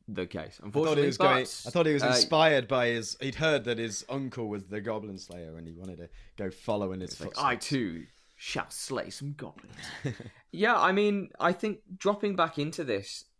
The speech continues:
Speaker 1: it's been a while since, um, Goblin Slayer's had any sort of content, really. Um, season
Speaker 2: Right.
Speaker 1: one dropped, twelve episodes. Then there was the quote-unquote movie, which was more of a recap of the first season, and then forty minutes of,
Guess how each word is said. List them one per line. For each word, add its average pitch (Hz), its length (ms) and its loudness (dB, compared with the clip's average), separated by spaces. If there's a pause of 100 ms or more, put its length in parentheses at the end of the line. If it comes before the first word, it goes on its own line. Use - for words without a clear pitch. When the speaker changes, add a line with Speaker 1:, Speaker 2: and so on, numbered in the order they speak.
(120)
Speaker 1:
it's 139 240 -6
been 165 120 0
a 170 60 2
while 135 400 2
since, - 600 -8
um, 92 520 -2 (160)
Goblin 107 240 -4
Slayer's 95 220 -4
had 101 240 -6
any 135 260 -2
sort - 240 -8
of - 80 -20
content, 80 460 -12 (140)
really. 95 460 -4 (340)
Um, 90 200 -6
season 107 340 -4
Speaker 2:
Right. 101 80 0
Speaker 1:
one 107 140 -2
dropped, 101 560 -4
twelve 101 240 0
episodes. 90 640 -2 (300)
Then 98 180 -2
there 104 120 2
was 95 240 -6
the 92 400 -2 (320)
quote-unquote 175 580 2
movie, 135 640 0
which 107 180 -8
was 120 160 -8
more 123 240 2
of 123 80 -4
a 120 60 2
recap 120 600 -4
of 98 140 -18
the 98 100 -12
first 101 360 -2
season, 98 420 -6
and 98 120 -8
then 95 220 -4
forty 101 440 -8
minutes 90 400 -8 (120)
of, 82 420 -4